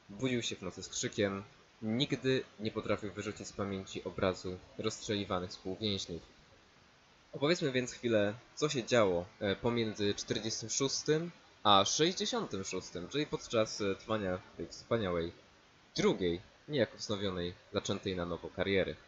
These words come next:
Już rok po zakończeniu wojny został mistrzem Polski, a także międzynarodowym mistrzem Czechosłowacji. Wydawało się, że rok czterdziesty szósty będzie kolejnym udanym, lecz nagle zniknął na dwa lata.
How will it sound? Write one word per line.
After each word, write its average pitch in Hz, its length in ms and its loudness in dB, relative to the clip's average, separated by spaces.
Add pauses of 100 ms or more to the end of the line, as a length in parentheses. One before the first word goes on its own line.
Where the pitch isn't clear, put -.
Już 131 220 0
rok 123 320 4
po 131 160 -4
zakończeniu 135 480 -2
wojny 104 480 2 (220)
został 104 300 2
mistrzem 104 460 -4 (100)
Polski, 131 400 4
a - 40 4
także 151 440 2
międzynarodowym 135 840 0 (120)
mistrzem 120 640 -2
Czechosłowacji. 113 800 2 (580)
Wydawało 113 340 6
się, 135 180 2
że 110 300 6
rok 101 220 0
czterdziesty 104 480 -2
szósty 113 360 0
będzie 101 280 -2
kolejnym 123 420 4
udanym, 98 460 0 (180)
lecz 113 300 0
nagle 196 280 0
zniknął 175 380 -4
na 123 120 0
dwa 113 200 4
lata. 90 340 4